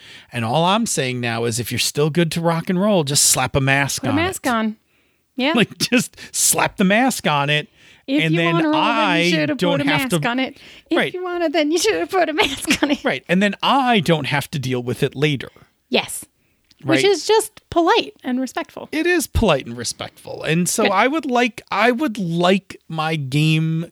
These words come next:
Speaker 1: group, and that's, like, you know, I don't think it's gonna be a hard subject for us to broach.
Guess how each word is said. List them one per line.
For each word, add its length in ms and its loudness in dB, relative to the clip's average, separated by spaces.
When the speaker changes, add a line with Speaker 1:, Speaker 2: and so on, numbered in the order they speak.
Speaker 1:
group, 460 -6
and 120 2
that's, 200 -2
like, 120 -4
you 60 -4
know, 180 -2
I 120 0
don't 180 2
think 120 0
it's 80 -2
gonna 140 4
be 80 2
a 60 4
hard 260 -2
subject 380 -2
for 160 -2
us 140 -4
to 100 -4
broach. 480 -2